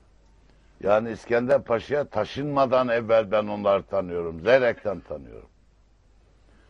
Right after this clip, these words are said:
Ben o zaman İskender Paşa Camii'nin karşısında pansiyoner olarak bir evde kalırdım. Orada bir Tatar imam vardı. Orayla alakası yoktu. O vefat edince o cemaat oraya geçti.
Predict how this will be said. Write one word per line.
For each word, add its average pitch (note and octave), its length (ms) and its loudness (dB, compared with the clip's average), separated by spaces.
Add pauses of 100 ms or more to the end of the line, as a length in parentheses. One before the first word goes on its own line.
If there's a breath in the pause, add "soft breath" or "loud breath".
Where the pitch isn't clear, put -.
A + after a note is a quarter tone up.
(220 soft breath)
Ben A2+ 140 6
o C#3 120 0
zaman B2 360 0
İskender B2 440 0
Paşa A2 340 -2
Camii'nin A#2+ 460 2
karşısında G#2+ 840 0 (720)
pansiyoner A#2+ 600 2
olarak A#2 440 4
bir A#2 60 2
evde A#2+ 300 2
kalırdım. B2 640 -2
Orada B2 320 2
bir C3+ 120 -8
Tatar C3+ 600 -2
imam D3 400 0
vardı. F2+ 260 2
Orayla B2 560 0
alakası A#2 480 0
yoktu. G#2 280 -2
O D#3 180 6
vefat B2 460 2
edince D#3 400 -4
o D3 140 0
cemaat B2+ 420 2
oraya A#2 300 0
geçti. D#2 340 -12